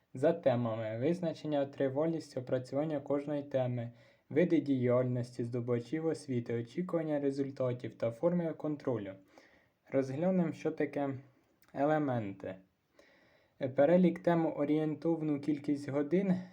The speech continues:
на кожну тему, опис основних видів діяльності, форми проміжного і підсумкового контролю. Програма виробничої практики. Е, включає більш розгорнутий опис організації, змісту та очікування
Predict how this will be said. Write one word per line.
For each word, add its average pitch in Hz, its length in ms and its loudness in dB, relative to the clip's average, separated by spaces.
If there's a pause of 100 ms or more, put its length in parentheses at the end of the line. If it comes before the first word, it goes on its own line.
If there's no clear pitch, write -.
(100)
на 135 240 -2
кожну 139 380 0
тему, 135 380 2
опис 160 320 -2
основних 147 500 -4
видів 151 340 0
діяльності, 147 720 0
форми 151 480 -2 (400)
проміжного 143 600 0
і 139 60 -2
підсумкового 143 720 0
контролю. 123 680 -2 (600)
Програма 165 520 2
виробничої 147 880 0 (240)
практики. 110 720 0 (3000)
Е, 143 100 -2
включає 147 540 4
більш 147 360 -2
розгорнутий 139 960 2
опис 165 400 0
організації, 156 800 0
змісту 143 480 -2
та 139 200 6
очікування 143 1040 0